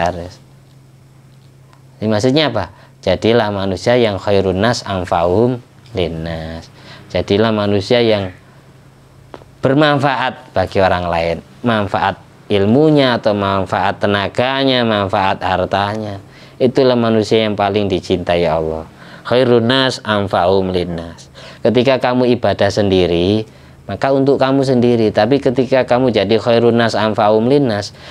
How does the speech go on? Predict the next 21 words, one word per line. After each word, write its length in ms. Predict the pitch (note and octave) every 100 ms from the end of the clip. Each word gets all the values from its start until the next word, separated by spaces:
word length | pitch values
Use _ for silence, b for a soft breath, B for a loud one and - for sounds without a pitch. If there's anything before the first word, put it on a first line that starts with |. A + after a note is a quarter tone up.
| B -
ilmumu 400 | A#2 A#2 B2+ C3+
manfaat 480 | C3 A#2 G#2 A2+ A#2
untuk 240 | A2 G#2
orang 240 | G2 F#2+ F#2
lain, 300 | F2 E2+ E2 E2+ B B
tenagamu 720 | C3 C#3 C3+ - A#2+ B2 C#3+
manfaat 480 | C3+ B2 A#2+ B2 B2+
untuk 240 | A#2+ A2+ G#2+
orang 400 | G#2 G#2 G2 F#2+
lain, 240 | F2 F2 F2 B B
hartamu 640 | A2+ B2 C3 C#3 C#3 D3+ D3
manfaat 480 | C3+ C3 C3+ C#3
untuk 240 | B2+ A#2 G#2+
orang 240 | G#2 G2
lain. 260 | F#2 F2 E2+ - B B B
Berarti 480 | - A#2 A2 A2+ G2+ - -
kamu 480 | A2 A2 C3 C3 B2 - -
jadi 800 | G2 F#2 - E2+ G2+ F#2+ F2+ D#2 G#1 - - -
pegangan 480 | C#3 - A#2 C3 C#3+
Allah, 400 | D3 D3 A#2+ G2
wis. 240 | G2+ -